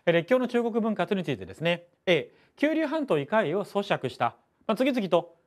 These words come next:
ヨーロッパ列強という国が、まあ、日本もそうですけどね、中国を租借なんつって持ってっちゃう。そんな中で、九龍半島以下へを持ってったのは、イギリスですね。イギリスですね。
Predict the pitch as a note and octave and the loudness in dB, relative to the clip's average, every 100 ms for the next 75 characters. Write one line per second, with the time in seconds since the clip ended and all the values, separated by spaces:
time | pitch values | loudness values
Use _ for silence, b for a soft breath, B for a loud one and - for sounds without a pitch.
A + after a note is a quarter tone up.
0 | - F#3 F3+ F3+ D3 - - D#3+ D#3 D#3 | 4 6 6 4 2 2 0 2 4 2
1 | D3+ C#3+ D3 D3 D#3 - F#3 G3 C3+ A#2+ | 2 0 0 -4 -4 -4 -2 -2 -4 -6
2 | D#3+ B2 F#3+ F3+ C3 F3 A3+ C4+ b b | -6 -6 -4 -4 -4 -4 -4 -4 b b
3 | A3+ G3+ F3 B3 B3 F3 F3 D3 A#3+ B3+ | 2 4 4 4 2 0 -6 -2 0 0
4 | E3+ C#3+ - C3 - G3 C#3+ A2+ - b | -2 -4 -4 -4 -2 0 2 0 -4 b
5 | - A3+ A#3 A#3+ F#3 F3 A3+ A#3+ b - | 0 2 2 0 0 0 -2 -6 b 0
6 | A3 G#3 A3 F#3+ G#3 F#3+ D#3+ D3 C#3+ F#3+ | 2 4 0 0 -2 0 2 2 0 0
7 | F#3 D#3 E3 A3+ F3 - E3 C#3 A#2 A2 | 0 0 2 2 0 0 -2 -2 -4 -2
8 | D#3 A#3+ - b b G#2 B2 E3+ D#3+ - | 0 0 -4 b b -8 0 0 0 -4
9 | D3 - _ A2+ C#3 F3+ F#3 b b C#3 | -10 -12 _ -12 -6 -6 -6 b b -2
10 | D3+ D#3 C#3+ C#3 - - A#2+ F3 F#3+ F#3+ | -2 -2 -4 -8 -10 -10 -8 -4 -4 -6